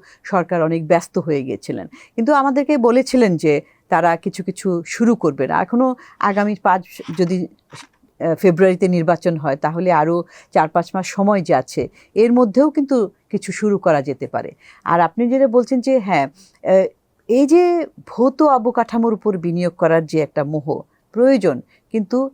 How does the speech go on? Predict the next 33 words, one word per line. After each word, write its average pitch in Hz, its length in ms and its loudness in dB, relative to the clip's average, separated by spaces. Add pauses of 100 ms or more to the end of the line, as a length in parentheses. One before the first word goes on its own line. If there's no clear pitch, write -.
সেটা 180 360 -4
not 202 260 0
at 240 140 -2
the 226 140 -2
cost 185 360 -6
of 277 100 4 (400)
social 277 240 0
infrastructure। - 720 -8 (600)
So, 240 200 4
হ্যাঁ, 185 220 -4 (100)
সামাজিক 233 480 0
অবকাঠামোটাকে 220 880 -2
যদি 190 260 -6
ভিত্তি 180 320 -6
কর-, 170 240 0 (280)
আপনি - 280 -6
যদি 185 340 -2
কম 233 340 2
বিনিয়োগ 214 320 0
করতে 214 220 -4
থাকবেন, 151 340 -4 (320)
বৈষম্য 302 340 0
কিন্তু 320 220 -2
বাড়তেই 233 340 0
থাকবে। 156 340 -4
যেটা 220 220 0
আমি 277 120 2
বললাম 202 400 2
যে 175 180 -2 (340)
আপনার 247 360 0
দারিদ্র্যের 262 580 0
বহু 226 300 2
রূপ, 196 180 0